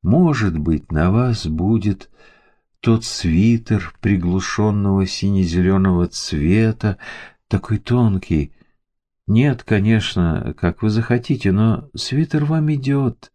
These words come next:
Это к слову, если вам интересно, что мне нравится.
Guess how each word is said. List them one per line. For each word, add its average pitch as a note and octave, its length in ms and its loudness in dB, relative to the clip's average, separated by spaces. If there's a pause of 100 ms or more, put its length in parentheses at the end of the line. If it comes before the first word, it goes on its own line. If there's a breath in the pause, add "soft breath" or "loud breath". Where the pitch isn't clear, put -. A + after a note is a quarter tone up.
(280)
Это C3+ 200 -2
к - 60 -12
слову, F#2+ 640 2 (300 loud breath)
если F#2+ 300 0
вам F2 220 2
интересно, F#2 680 -2
что - 420 -2
мне G#2 220 0
нравится. D#2+ 920 -2